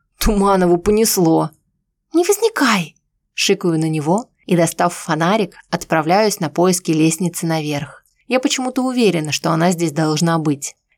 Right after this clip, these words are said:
Минут пять блужданий в темноте, и мы выходим к лестнице. «Вперед, мой юный друг! Нам на самый верх!» «Ты обалдела? Тридцать этажей!» «Ты же у нас собровец!»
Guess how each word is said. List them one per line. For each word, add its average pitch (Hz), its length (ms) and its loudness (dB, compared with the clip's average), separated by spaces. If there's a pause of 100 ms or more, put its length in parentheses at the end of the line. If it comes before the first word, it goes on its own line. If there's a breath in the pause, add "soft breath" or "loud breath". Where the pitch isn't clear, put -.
Минут 214 280 0
пять 226 220 2
блужданий 175 540 -2
в - 60 -10
темноте, 151 580 -8 (360)
и 220 120 0
мы 294 140 2
выходим 190 440 0
к - 80 -8
лестнице. 151 640 -6 (320)
«Вперед, 381 600 -2
мой 190 200 2
юный 185 320 2
друг! 180 460 -2 (500)
Нам 370 280 0
на 214 120 0
самый 196 340 0
верх!» 165 400 -2 (640)
«Ты 311 220 4
обалдела? 262 840 2 (200)
Тридцать 311 520 2
этажей!» 294 720 2 (580)
«Ты 359 100 4
же 381 120 4
у 403 40 6
нас 392 180 4
собровец!» 202 880 2